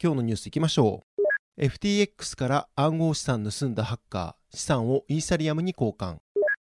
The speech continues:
バイナンス、エフティーエックス破産への意図的な加担を否定。英国議会に文書提出。エフティーエックス破綻、アメリカ投資家が広告塔の大谷翔平や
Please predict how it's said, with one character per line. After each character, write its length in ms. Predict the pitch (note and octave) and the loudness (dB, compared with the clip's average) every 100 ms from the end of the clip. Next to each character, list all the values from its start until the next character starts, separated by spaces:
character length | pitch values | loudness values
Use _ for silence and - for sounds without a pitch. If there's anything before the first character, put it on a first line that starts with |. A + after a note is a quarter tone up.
| _ - | _ 2
バ 140 | F3+ | 4
イ 60 | F3+ | 4
ナ 100 | C3 | 0
ン 60 | |
ス、 260 | - G#2 - | -2 -10 -6
エ 100 | C#3+ | -2
フ 140 | C#3+ - | -2 -2
テ 100 | F#3 | -2
ィ 80 | F#3 | -2
ー 40 | |
エ 20 | |
ッ 80 | F3+ | -2
ク 100 | - | -8
ス 120 | - | -6
破 120 | B2 | -4
産 260 | C3 D3+ D3 | -2 0 0
へ 60 | C#3+ | 0
の 160 | C3 - | -2 -4
意 60 | |
図 140 | - E3 | -4 -4
的 220 | E3+ E3 | -2 -2
な 80 | D#3+ | -2
加 140 | D3+ | -2
担 240 | - D#3+ F3 | 0 0 0
を 40 | |
否 120 | - | -2
定。 320 | B2 G2 F#2 - | -2 -2 -4 -2
英 140 | D3 D3 | 0 0
国 280 | D3 C#3+ | 0 -2
議 100 | B2+ | -6
会 220 | - A#2 A2 | -2 0 0
に 140 | C#3 | 0
文 180 | D3 E3+ | 0 0
書 140 | - | -2
提 160 | D#3+ B2 | -2 -2
出。 380 | - - G#2 - _ G4+ D5+ - _ | -2 -8 -10 -10 _ 0 0 -2 _
エ 100 | - | -4
フ 140 | C3+ - | -4 -2
テ 80 | G3+ | 2
ィ 80 | |
ー 20 | G3+ | 2
エ 40 | |
ッ 80 | - | 0
ク 80 | F3+ | -4
ス 160 | - | -2
破 100 | - | 0
綻、 320 | A#2 A#2+ G#2+ G#2 _ | 0 0 -2 -6 _
ア 140 | - C#3+ | -2 2
メ 100 | F3+ | 2
リ 60 | |
カ 140 | F3 E3+ | 2 0
投 180 | D#3+ | 0
資 100 | D3 | 0
家 100 | D#3+ | -2
が 200 | C#3 D#3 - | 2 2 2
広 180 | E3 E3+ | -4 -2
告 200 | E3+ - | -6 -2
塔 220 | D#3+ D#3 | 0 2
の 220 | E3+ - - | 0 0 0
大 160 | E3 | 2
谷 220 | F3 E3 | 2 0
翔 220 | D3 D#3+ C#3 | 2 0 2
平 140 | D3 | 2
や 280 | D3+ D3+ | 4 2